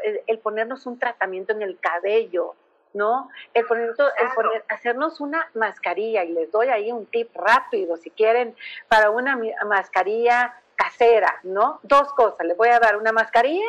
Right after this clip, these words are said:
Speaker 1: y una exfoliación. La exfoliación casera es a base de miel de abeja,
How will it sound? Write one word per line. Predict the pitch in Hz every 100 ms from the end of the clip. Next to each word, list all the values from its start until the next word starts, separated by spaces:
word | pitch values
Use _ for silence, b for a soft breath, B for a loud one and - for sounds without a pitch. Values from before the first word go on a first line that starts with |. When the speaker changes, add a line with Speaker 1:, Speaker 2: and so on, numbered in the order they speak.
| 523 -
Speaker 1:
y | 226
una | 233 247
exfoliación. | 247 - 214 196 185 - 196 160 - B B B B -
La | 240
exfoliación | 240 262 240 240 330 349
casera | 381 330 285 285 277
es | 240 240 - _ -
a | 208
base | 208 208 196
de | 190
miel | 214 294 359
de |
abeja, | 392 320 269 -